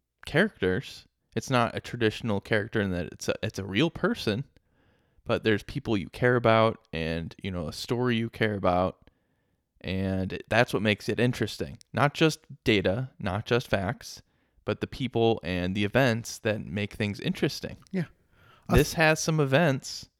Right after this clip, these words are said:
Speaker 1: The people aren't interesting.
Speaker 2: People are not interesting. The people don't matter in this film.
Speaker 1: The story should be interesting, but it's not.
Speaker 2: Like, you know, the idea of tran-, transhumanism is interesting to me. The idea of coloni-, colonizing another world,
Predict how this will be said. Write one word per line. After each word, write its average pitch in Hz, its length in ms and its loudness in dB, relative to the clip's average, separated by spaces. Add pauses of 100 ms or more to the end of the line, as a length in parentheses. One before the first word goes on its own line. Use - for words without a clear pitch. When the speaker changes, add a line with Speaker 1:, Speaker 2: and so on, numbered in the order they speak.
(580)
Speaker 1:
The - 60 -10
people 143 260 4
aren't 131 160 4
interesting. 95 540 -4
Speaker 2:
People 202 260 4
are 156 60 8
not 160 180 8
interesting. 156 420 4
The 143 80 4
people 202 260 4
don't 180 180 6
matter 170 280 8
in 120 120 4
this 110 120 0
film. 104 300 -6 (140)
Speaker 1:
The 101 80 -6
story 147 680 2
should 165 300 0
be 220 120 0
interesting, 160 600 -2 (240)
but 107 140 4
it's - 200 -2
not. 110 340 4 (320)
Speaker 2:
Like, 220 200 4 (140)
you 214 100 0
know, 185 100 4
the 185 160 10
idea 185 260 10
of 190 60 8
tran-, 170 460 10
transhumanism 156 880 8 (400)
is 156 200 2
interesting 143 460 4
to 131 100 2
me. 110 180 -4 (760)
The 151 100 10
idea 151 220 12
of 147 120 10
coloni-, 156 500 8
colonizing 165 520 8
another 143 220 8
world, 139 360 4